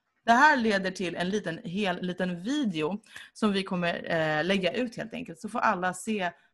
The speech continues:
på när Josefin instruerar Laura i hur man trär över en mask-, en, en pärla på en maska på ett enkelt sätt.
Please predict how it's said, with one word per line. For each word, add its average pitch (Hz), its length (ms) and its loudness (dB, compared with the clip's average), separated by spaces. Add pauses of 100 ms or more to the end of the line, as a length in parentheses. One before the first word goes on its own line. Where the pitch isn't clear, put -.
(120)
på 208 280 2
när 180 220 -2
Josefin 185 540 -6
instruerar 180 720 -6
Laura 190 440 -4 (140)
i 160 340 -10
hur 170 240 -16
man 165 320 -14 (1000)
trär 220 180 2
över 160 380 2
en 160 420 -8 (680)
mask-, - 340 -12 (160)
en, 190 220 -8
en 185 260 -4
pärla 170 240 -6
på 170 100 -12
en 175 60 -10
maska 175 440 -8
på 175 80 -6
ett 165 120 -12 (320)
enkelt 226 340 -4
sätt. - 180 -10